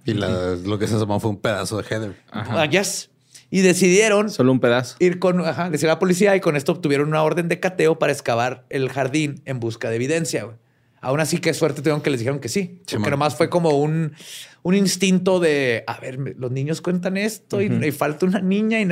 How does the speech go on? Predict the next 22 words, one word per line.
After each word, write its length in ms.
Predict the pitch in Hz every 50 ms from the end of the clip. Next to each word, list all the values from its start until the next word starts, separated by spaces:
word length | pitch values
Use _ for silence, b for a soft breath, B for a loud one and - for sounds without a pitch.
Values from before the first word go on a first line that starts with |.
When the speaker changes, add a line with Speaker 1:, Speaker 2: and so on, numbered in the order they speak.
| 170 165 151
Speaker 3:
y 80 | 147
estos 200 | 143 143 - 170
niños 280 | 185 196 190 190 190 180
dicen 260 | 190 185 175 196 190
que 240 | 185 185 165 143 139 139
se 100 | - 117
fue 120 | 123 147
con 340 | 139 180 185 180 175 170 143 -
su 80 | 156 139 123 123 123 117
novia 340 | 123 131 143 156 180 175
lesbiana 560 | 170 160 135 113 160 165 180 208 220 240 233 - _ -
Speaker 2:
Ajá. 380 | 135 120 104 131 123 120 120 -
Speaker 3:
y 80 | - 139
no 100 | 139 139
les 140 | 151 151 156
escribe, 680 | 156 147 - 170 202 208 214 214 202 185 175 - - -
hay 160 | - 135 139
que 160 | 139 139 139 135
revisar. 420 | 117 123 117 117 117 107 87 b b b b b b b _ _ _ _ _ _ _ _ _ _ _ _ _ _ _
Y 60 | - 113
fue 140 | 113 185 185
así 340 | 185 185 - 214 202 208